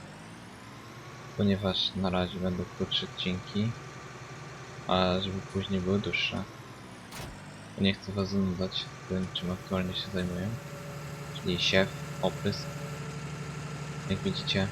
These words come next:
malowałem tutaj trochę i wiem, że tutaj jeszcze się oznaczy, nie pomalowałem tego do końca. Muszę tym się zająć lepiej. W swoim czasie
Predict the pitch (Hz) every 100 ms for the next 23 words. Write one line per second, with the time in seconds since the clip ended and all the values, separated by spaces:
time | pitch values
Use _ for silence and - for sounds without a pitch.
0 | - 98 95 92 92 90 - 95 - 92
1 | 92 98 - 101 95 95 - - 95 92
2 | 87 - 87 - - - 87 92 87 -
3 | 98 95 95 92 87 90 - 90 87 -
4 | 87 90 101 101 - - - - - -
5 | - - 92 - - 95 92 - 87 87
6 | - 85 - 95 110 - - - - -
7 | - - - - - - - - - 101
8 | 95 - 95 -